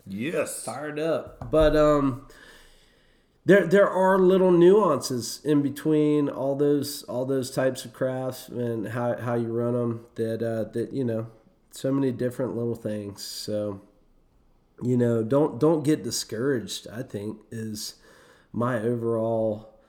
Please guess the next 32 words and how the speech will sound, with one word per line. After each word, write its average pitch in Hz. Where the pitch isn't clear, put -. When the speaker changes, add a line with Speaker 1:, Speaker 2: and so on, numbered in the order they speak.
Speaker 2:
my 113
overall 113
message. 107
Like, 101
don't 147
get 175
discouraged 135
by, 107
you 139
know, 117
we, 117
we 127
all 156
need 156
to 120
fail 123
to 120
progress. 110
Speaker 1:
Yeah, 147
well, 156
on 135
that 127
note, 101
I 110
definitely 113
think, 95
uh, 90
you 120
know, 101
over 120
the 107
years 104